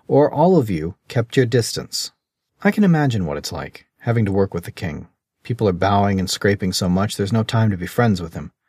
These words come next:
And even if you have the time, what could you possibly talk about? How do you talk to the man who has to decide whether you're prosperous or penniless?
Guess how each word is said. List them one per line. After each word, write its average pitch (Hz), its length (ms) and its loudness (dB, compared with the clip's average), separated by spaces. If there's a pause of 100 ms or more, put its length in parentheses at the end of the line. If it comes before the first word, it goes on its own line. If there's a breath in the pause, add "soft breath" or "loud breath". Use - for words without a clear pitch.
(220)
And 117 120 2
even 127 160 4
if 117 100 0
you 117 60 0
have 113 140 2
the 101 80 0
time, 131 400 0 (260 soft breath)
what 151 120 0
could 156 140 0
you 151 60 0
possibly 147 440 -2
talk 170 260 0
about? - 280 -10 (340)
How 180 120 -2
do 175 60 4
you 170 60 4
talk - 300 2
to 117 80 -6
the 107 60 0
man 87 260 0
who 95 100 -2
has 87 140 -4
to 92 100 -8
decide 87 400 0
whether 90 160 0
you're 82 160 -2
prosperous - 560 -4
or 87 60 -12
penniless? - 580 -8